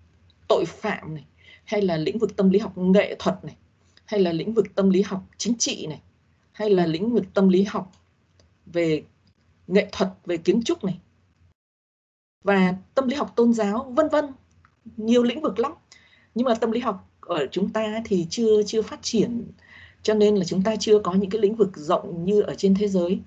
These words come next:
Thì ở đây ấy, trong, ờ, các lĩnh vực mà tôi vừa kể ra ấy, thì có lĩnh vực tâm lý học tôn giáo là lĩnh vực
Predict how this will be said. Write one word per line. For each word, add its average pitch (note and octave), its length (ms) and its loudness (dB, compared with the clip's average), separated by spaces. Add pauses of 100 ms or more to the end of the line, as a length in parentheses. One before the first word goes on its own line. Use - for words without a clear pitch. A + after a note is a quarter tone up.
(640)
Thì F#3 300 6
ở D3+ 180 2
đây A3 260 4
ấy, A#3 140 -2 (360)
trong, G#3+ 360 -4 (120)
ờ, F#3 180 -2 (260)
các C#4 180 -6
lĩnh A#3+ 120 -2
vực G#3 180 4
mà E3 140 -2
tôi G3 100 6
vừa F#3+ 260 4
kể D#3+ 160 2
ra F3+ 140 -8
ấy, F#3 220 -2 (100)
thì F3 160 -12
có G3+ 240 -6
lĩnh A3 200 -4
vực - 260 -4
tâm G3+ 140 2
lý G3 100 2
học - 280 -8
tôn F#3+ 240 4
giáo E3 340 -4
là G3+ 200 -10
lĩnh E3+ 180 -12
vực F#3+ 100 -2